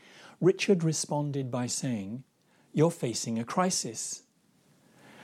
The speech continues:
"That's right," I replied, with the relief of someone whose condition has at least been named.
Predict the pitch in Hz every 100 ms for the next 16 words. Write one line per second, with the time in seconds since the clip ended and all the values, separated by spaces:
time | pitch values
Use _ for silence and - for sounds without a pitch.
0 | - 220 220 - 196 233 226 - - 135
1 | 117 110 127 101 85 82 - - - -
2 | 160 143 151 175 165 202 196 - 175 147
3 | - 170 156 156 147 175 - 165 151 190
4 | - 190 170 160 190 202 - 139 147 -
5 | 127 135 117 120 151 165 95 78